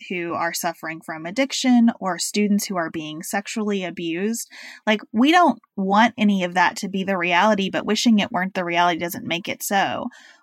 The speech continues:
What schools have to do to be able to keep students safe and able to be educated, not only educated, but able to be educated, necessarily touches on things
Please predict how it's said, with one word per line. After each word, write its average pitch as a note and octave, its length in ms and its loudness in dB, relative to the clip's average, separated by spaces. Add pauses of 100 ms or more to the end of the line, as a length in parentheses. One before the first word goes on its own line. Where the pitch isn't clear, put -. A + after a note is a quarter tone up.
What A3 160 0
schools D4+ 360 0
have - 500 0
to A3 100 0
do G#3 520 0 (400)
to G#3 120 -8
be G3 180 -2
able G#3 380 0
to G3+ 140 -6
keep - 280 -6
students F3+ 640 -8
safe - 680 -2 (560)
and G#3 180 0
able A#3 400 6
to G3+ 160 0
be - 180 -2
educated, - 680 -8 (400)
not F#4 140 2 (100)
only A4 220 -8
educated, A#3+ 580 2
but - 200 -4
able B3+ 340 2
to G3+ 140 -10
be F3 180 -4
educated, - 640 -8 (380)
necessarily A3 1000 4
touches G3 440 -2
on E3 220 -4
things D#3 500 -10